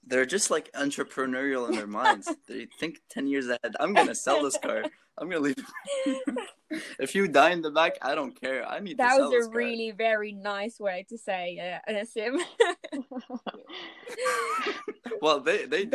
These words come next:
Speaker 1: it,
Speaker 2: Very
Speaker 1: not me.
Speaker 2: nice way to describe entrepreneurial mindsets. <laughs>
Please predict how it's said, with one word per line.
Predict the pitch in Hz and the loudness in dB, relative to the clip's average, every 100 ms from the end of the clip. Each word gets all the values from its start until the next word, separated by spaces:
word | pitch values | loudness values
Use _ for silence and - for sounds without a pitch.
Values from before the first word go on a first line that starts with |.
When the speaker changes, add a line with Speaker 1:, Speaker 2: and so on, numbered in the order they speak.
| 277 | 6
Speaker 1:
it, | 294 | 6
Speaker 2:
Very | |
Speaker 1:
not | 285 254 | 6 6
me. | 254 | 8
Speaker 2:
nice | 269 294 - | 8 4 2
way | 220 208 220 | 6 6 6
to | 254 | -4
describe | 220 - - 208 202 196 214 202 | -8 -10 -4 0 2 0 -2 -4
entrepreneurial | 214 247 202 247 208 202 196 180 185 | -4 -6 -6 -6 -6 -4 -2 -2 -6
mindsets. | 170 175 208 - 190 262 | -6 -8 -8 -8 -8 -8
<laughs> | - | -2